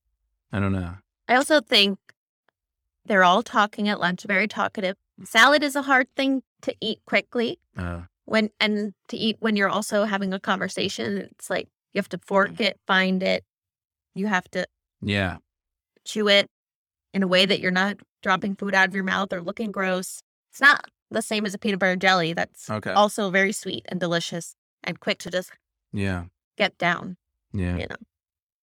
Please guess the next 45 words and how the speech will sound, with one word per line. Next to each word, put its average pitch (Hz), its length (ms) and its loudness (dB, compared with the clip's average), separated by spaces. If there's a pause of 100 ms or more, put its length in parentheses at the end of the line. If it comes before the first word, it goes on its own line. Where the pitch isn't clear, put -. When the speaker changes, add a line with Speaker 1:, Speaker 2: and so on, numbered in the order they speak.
(380)
Speaker 2:
I 226 60 2
don't 254 100 4
want 294 120 6
her 294 60 8
to 262 100 4
be 240 120 -2
hungry 233 520 0 (340)
and 196 300 -8
be 226 120 -4
hangry. 214 540 4
Speaker 1:
Oh, 104 160 -2
man, 95 240 -2
she's 226 240 -12
Speaker 2:
Okay. 208 200 -2
Speaker 1:
hungry. 185 260 -8
Yeah, 123 320 -2
she - 160 -6
seemed 202 260 2
okay 123 360 0
about, 98 220 -4
like, 92 100 -4
not 92 200 -4
getting 90 160 -6
hungry 87 240 -8
some 104 160 -10
of 92 60 -8
the 87 60 -10
days. 87 180 -12 (220)
There 143 60 0
was 180 120 4
also 180 200 4
a - 20 0
day 127 160 0
that, 110 80 -2
like, 104 100 -6
she - 120 -6
made 107 160 -2
her 98 100 -4
own 98 160 -4
lunch 101 240 -4
and 101 100 -6
I 92 80 -4
didn't 92 260 -8
inspect 92 460 -8
it 101 180 -4